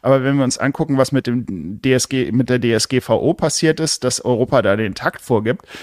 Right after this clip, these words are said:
ähm, es ist gut möglich, dass es halt eine weltweite Verbreitung findet. Genauso wie das Cookie-Banner auf jeder amerikanischen Website jetzt ist, obwohl die es gar nicht brauchen würden, laut lokaler Gesetzgebung.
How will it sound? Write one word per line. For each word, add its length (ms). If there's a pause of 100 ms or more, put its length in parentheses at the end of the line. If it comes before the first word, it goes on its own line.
(220)
ähm, 300
es 160
ist 120
gut 200
möglich, 340
dass 220
es 120
halt 200
eine 160
weltweite 420
Verbreitung 540
findet. 380
Genauso 400
wie 100
das 180
Cookie-Banner 600
auf 140
jeder 200
amerikanischen 580
Website 440
jetzt 180
ist, 160
obwohl 240
die 80
es 160
gar 100
nicht 140
brauchen 340
würden, 260
laut 380
lokaler 480
Gesetzgebung. 580